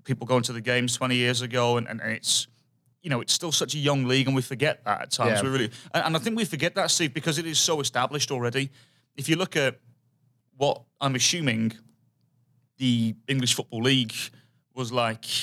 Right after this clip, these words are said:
Speaker 1: twenty, twenty-four years into it, it looks <laughs> nothing
Speaker 2: Right,
Speaker 1: like
Speaker 2: right,
Speaker 1: what Major
Speaker 2: sure.
Speaker 1: League Soccer
Speaker 2: Yeah.
Speaker 1: looks like now. And I, I don't think we give enough <coughs> credit to, to M L S for, for what it is and what it's become over the short time it's been alive, you know? So
Speaker 2: Yeah.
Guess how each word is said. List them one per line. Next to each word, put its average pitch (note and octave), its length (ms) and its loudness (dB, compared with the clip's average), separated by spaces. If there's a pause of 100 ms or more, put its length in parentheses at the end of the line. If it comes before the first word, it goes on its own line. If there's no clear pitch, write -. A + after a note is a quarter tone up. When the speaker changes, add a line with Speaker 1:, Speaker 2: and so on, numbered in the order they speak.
(200)
Speaker 1:
twenty, B2 420 0
twenty-four B2 480 0
years A#2 200 0
into C3+ 280 0
it, G#2 100 -6
it A2+ 120 -2
looks C#3+ 180 -4
<laughs> - 140 -2
nothing C#3 320 0 (260)
Speaker 2:
Right, A#2 300 2 (180)
Speaker 1:
like C3 140 2
Speaker 2:
right, A#2+ 60 -4
Speaker 1:
what - 180 0
Major C3 160 2
Speaker 2:
sure. C#3+ 80 2
Speaker 1:
League B2 160 2
Soccer C#3+ 280 2
Speaker 2:
Yeah. A2 60 -2
Speaker 1:
looks - 240 -4
like G#2+ 220 0
now. A#2 100 -4
And D#3+ 240 -2
I, F3+ 180 -2
I - 20 2
don't G#3 200 0
think E3+ 180 -4
we D3+ 100 -2
give C#3+ 160 0
enough B2 400 -2
<coughs> - 20 -20
credit C#3+ 320 0
to, A#2 260 2
to - 160 -4
M A2+ 100 -2
L A2+ 100 2
S A2 180 0
for, A#2+ 180 -2
for B2 140 -8
what A#2+ 120 -2
it A#2+ 120 2 (380)
is C#3 240 2
and A#2 100 0
what B2 100 4
it's - 140 -6
become C3+ 400 0
over A2 180 2
the A2 80 0
short A2 360 0
time A#2 200 0
it's G#2 100 -2
been B2 120 -6
alive, A#2 340 0
you G#2 80 -12
know? A#2+ 160 0
So B2 220 0
Speaker 2:
Yeah. G2 160 2